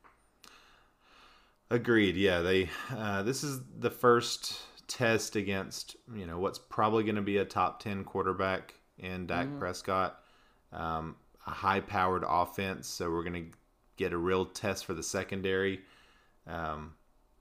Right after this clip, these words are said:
Speaker 1: but yeah, I'm just, uh, I'm interested to see what the Cowboys are this year with Dak coming back and Ezekiel Elliott. Is he gonna kinda return to his, you know, top three running back form? Um, it'll be interesting to watch this game.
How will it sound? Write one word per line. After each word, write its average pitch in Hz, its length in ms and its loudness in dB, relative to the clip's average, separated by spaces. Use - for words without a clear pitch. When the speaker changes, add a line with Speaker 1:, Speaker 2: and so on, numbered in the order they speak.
Speaker 1:
but 139 120 2
yeah, 170 240 4
I'm 87 120 -2
just, - 340 -6
uh, 92 40 0
I'm 98 280 2
interested 139 280 -2
to 131 60 -6
see 131 200 0
what 117 120 2
the 110 60 -4
Cowboys 107 480 2
are 101 160 4
this 101 260 0
year 107 220 2
with 90 200 -4
Dak 90 260 -4
coming 95 300 -8
back 87 440 -4
and 82 380 -8
Ezekiel 90 460 -4
Elliott. 90 380 2
Is 82 140 -4
he 92 100 -6
gonna 90 360 -4
kinda 90 240 -6
return 90 460 -2
to 90 140 -2
his, 90 540 -4
you 95 100 -16
know, 80 120 -12
top - 380 2
three 90 380 -2
running 95 300 -2
back 87 220 0
form? 92 460 -4
Um, 80 380 -8
it'll 156 160 2
be 196 140 6
interesting 185 320 0
to 143 80 2
watch 127 240 2
this 92 140 -6
game. 73 240 -6